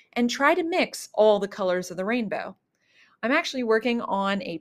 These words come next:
printable template for you, so get excited. I think that will be a great addition to our color vocabulary and our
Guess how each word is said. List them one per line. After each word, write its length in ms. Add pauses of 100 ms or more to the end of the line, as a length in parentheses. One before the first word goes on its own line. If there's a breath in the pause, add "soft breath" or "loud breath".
printable 680
template 580
for 240
you, 460
so 720
get 280
excited. 760
I 100
think 220
that 260
will 160
be 340 (360 loud breath)
a 100
great 400
addition 500
to 280
our 360 (380 soft breath)
color 680
vocabulary 1000
and 100
our 140